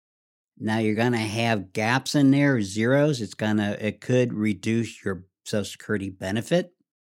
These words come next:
'cause it's based on a four, uh, the highest thirty-five years out of the last forty years.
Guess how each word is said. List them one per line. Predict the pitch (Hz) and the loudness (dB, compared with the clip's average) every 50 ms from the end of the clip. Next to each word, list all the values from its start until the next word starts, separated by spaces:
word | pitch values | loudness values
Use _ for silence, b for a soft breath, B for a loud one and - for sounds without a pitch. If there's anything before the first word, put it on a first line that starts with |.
| _ _ _ _ _ _ _ _ _ _ _ _ _ _ | _ _ _ _ _ _ _ _ _ _ _ _ _ _
'cause | - 110 95 90 | -4 -4 -4 -4
it's | 85 - | -6 -6
based | - - 117 107 - - | -2 0 0 0 2 0
on | 110 104 101 | 0 0 0
a | 98 92 | 0 -2
four, | - - - 120 113 117 113 98 - - | -6 -8 -4 -2 0 0 0 -2 -4 -4
uh, | 104 101 95 92 87 _ _ _ _ - | -4 -2 -2 -4 -6 _ _ _ _ -12
the | - 98 95 | -8 -6 -6
highest | 90 - - 131 123 120 120 120 113 - - - - | -6 -2 0 2 4 4 4 4 2 0 -4 -12 -4
thirty-five | - 120 120 120 113 - - 120 113 110 107 | 0 0 0 0 0 -2 -2 0 0 0 0
years | 107 110 113 113 117 120 113 104 | 0 2 2 4 4 2 2 0
out | 107 104 107 | 0 0 0
of | 107 104 | 0 0
the | 101 | -2
last | 101 104 107 110 110 - - | -2 0 0 0 -2 -4 -8
forty | - - 104 104 113 120 123 | -12 -6 -4 -2 0 0 2
years. | 131 139 143 151 156 160 156 - - | 2 4 4 4 4 2 0 -6 -12